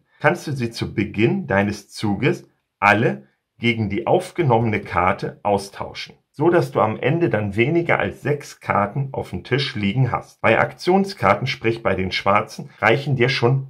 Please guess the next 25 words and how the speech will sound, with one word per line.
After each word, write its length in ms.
mindestens 680
zwei, 540
die 140
du 140
hier 260
hast 400
und 200
die 120
du 100
dann 220
aufdecken 600
kannst. 360
Die 120
ausgetauschten 840
Karten 440
kommen 300
dann 160
hier 280
auf 120
den 180
Ablagestapel. 880
Solltest 540
du 100
beim 260
Austauschen 920